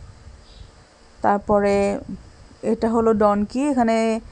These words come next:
দুইটা donkey ছিল আর কি, দুইটাই ছোট ছোট। এখানে সবই আর কি ছোট ছোট animal, মানে বড় অ্যানিমা-, animal না।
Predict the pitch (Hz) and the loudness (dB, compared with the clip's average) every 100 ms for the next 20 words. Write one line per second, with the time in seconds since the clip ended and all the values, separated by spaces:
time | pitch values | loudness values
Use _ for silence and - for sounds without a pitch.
0 | - - - - 208 190 269 277 240 214 | -18 -20 -20 -10 -8 -2 0 0 2 2
1 | 202 226 214 226 208 247 240 240 277 339 | 2 -2 -4 -4 -2 -2 -2 -6 -6 -6
2 | - - - - - - - - - - | -12 -20 -18 -16 -16 -20 -20 -20 -20 -20
3 | - - - - - - - - - 226 | -20 -20 -20 -20 -20 -20 -20 -12 -4 0
4 | 233 247 - 240 240 220 240 294 302 277 | 2 2 2 2 4 4 4 4 4 4
5 | 320 330 320 349 294 269 277 294 262 208 | 6 4 4 0 2 0 0 2 4 2
6 | 190 208 311 277 226 208 208 220 202 185 | 2 0 0 0 0 2 4 4 4 2
7 | 185 185 - 202 196 180 180 180 | 0 -4 -2 0 2 0 0 0